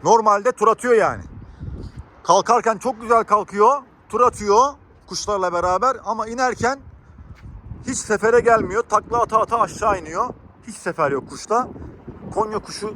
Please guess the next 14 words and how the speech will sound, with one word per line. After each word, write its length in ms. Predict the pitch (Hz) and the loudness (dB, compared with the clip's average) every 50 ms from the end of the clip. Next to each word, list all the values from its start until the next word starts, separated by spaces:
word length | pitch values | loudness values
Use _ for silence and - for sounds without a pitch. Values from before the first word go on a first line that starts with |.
| 196 185 | -8 -4
olduğu 240 | 180 190 185 165 | -4 -4 -4 -4
için 200 | 240 233 - - | -6 -8 -6 -6
mi 60 | 147 139 | -4 -4
acaba 320 | 135 131 123 135 135 135 | -4 -2 -2 -2 -2 -2
bilmiyorum 400 | 180 202 196 175 151 143 139 185 | -4 -8 -8 -6 -6 -6 -4 -2
ama 280 | 226 220 165 190 226 - - - _ - - - - - - _ _ - | -2 0 0 -2 -2 -4 -12 -20 _ -20 -20 -20 -20 -20 -20 _ _ -4
öyle 240 | 214 214 180 170 185 | -2 0 0 0 -2
bir 60 | 190 | -6
sıkıntı 400 | 185 - 175 - 170 151 - 156 | -8 -12 -12 -14 -12 -8 -6 -4
var. 140 | 127 104 90 - - - - - - - - - - - - _ - - - - - - - - - - - - - - - - 370 339 311 277 - - - - - - - - - - - - - - - - - - - - - - - - - - - - - - - - - - - - - - - - - - - - - - - - - - - - - - - - | -4 -4 -6 -8 -16 -20 -20 -20 -20 -20 -20 -20 -20 -20 -20 _ -20 -20 -20 -20 -20 -20 -20 -20 -20 -20 -20 -20 -20 -20 -20 -20 -20 -20 -20 -20 -20 -20 -20 -20 -20 -20 -20 -20 -20 -20 -20 -20 -20 -20 -20 -20 -20 -20 -20 -20 -20 -20 -20 -20 -20 -20 -20 -20 -20 -20 -20 -20 -20 -20 -20 -18 -16 -14 -14 -14 -16 -18 -18 -18 -18 -18 -18 -20 -20 -20 -20 -20 -20 -20 -8 0
Gel. 240 | - 156 190 202 170 - - - - - - - | 2 4 4 4 2 -2 -14 -20 -20 -16 -10 -4
Bu 80 | 151 160 | 0 2
da 200 | 196 202 202 - - - - - - | 4 4 2 0 -6 -20 -20 -18 -16
bizim 320 | 156 147 156 185 202 220 | -14 -10 -10 -10 -10 -10